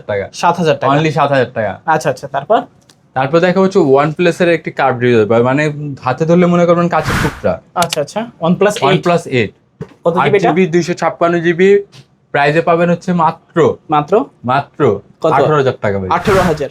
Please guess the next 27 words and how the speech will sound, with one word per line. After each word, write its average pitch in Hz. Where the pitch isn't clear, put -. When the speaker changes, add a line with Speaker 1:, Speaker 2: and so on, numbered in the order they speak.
Speaker 1:
হ্যাঁ, 107
only 135
আঠারো -
হাজার। -
Speaker 2:
OnePlus 185
eight 233
মাত্র 180
আঠারো 156
হাজার 156
Speaker 1:
আঠারো 123
হাজার 98
Speaker 2:
টাকা। -
Speaker 1:
টাকা। 95
Speaker 2:
তারপর? 175
Speaker 1:
তারপর 135
দেখবেন 170
হচ্ছে 175
Note 165
eight 123
ভাই। 104
Speaker 2:
Redmi 180
Note 180
eight। 135
Speaker 1:
হ্যাঁ। 110
Speaker 2:
কত 170
জিবি 196
এটা? 233